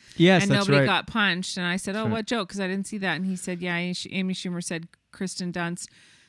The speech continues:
Speaker 2: Kristen Dunst was a seat filler and a nobody."
Speaker 1: Yeah.
Speaker 2: Yeah,
Speaker 1: Exactly.
Speaker 2: uh, sometimes those jokes, though, I find they're going too much. But, you know, me, I'm dish can't take.
Speaker 1: I don't
Speaker 2: I
Speaker 1: think
Speaker 2: don't,
Speaker 1: so. They're
Speaker 2: I don't know.
Speaker 1: fucking celebrity A-list actors in Hollywood. The glam, the glitz, the perfect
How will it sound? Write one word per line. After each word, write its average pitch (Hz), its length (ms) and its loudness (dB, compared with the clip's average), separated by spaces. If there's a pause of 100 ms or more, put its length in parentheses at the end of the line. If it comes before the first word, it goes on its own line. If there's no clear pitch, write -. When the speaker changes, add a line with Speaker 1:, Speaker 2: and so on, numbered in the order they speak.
(120)
Speaker 2:
Kristen 277 400 -2
Dunst 226 320 0
was 220 140 -4
a 196 60 -6
seat - 300 -6
filler 180 320 -2
and 170 120 -2
a 170 60 -2
nobody." 170 560 -4 (320)
Speaker 1:
Yeah. 117 300 2 (640)
Speaker 2:
Yeah, 160 60 2
Speaker 1:
Exactly. 156 460 6
Speaker 2:
uh, 104 60 2
sometimes 440 540 -6
those 349 220 0
jokes, 277 340 -2
though, 269 180 0
I 247 140 -2
find 320 300 -2
they're 392 100 -4
going 294 320 -2
too 254 340 -2
much. 202 380 0
But, 202 200 -2
you 214 100 -4
know, 185 160 -2
me, 196 180 0
I'm 175 200 -4
dish 180 180 -8
can't 170 240 -6
take. 208 240 -6
Speaker 1:
I 151 140 4
don't 190 260 4
Speaker 2:
I 294 100 2
Speaker 1:
think 370 120 4
Speaker 2:
don't, 320 100 -6
Speaker 1:
so. 117 340 2
They're 180 280 4
Speaker 2:
I - 40 -2
don't 415 180 -8
know. 427 240 -2
Speaker 1:
fucking 247 260 2
celebrity 196 920 2
A-list 214 640 4 (100)
actors 175 560 4
in 147 60 2
Hollywood. 139 680 4
The 135 80 2
glam, 151 540 0
the 131 80 0
glitz, 143 420 0
the 135 80 0
perfect 175 540 2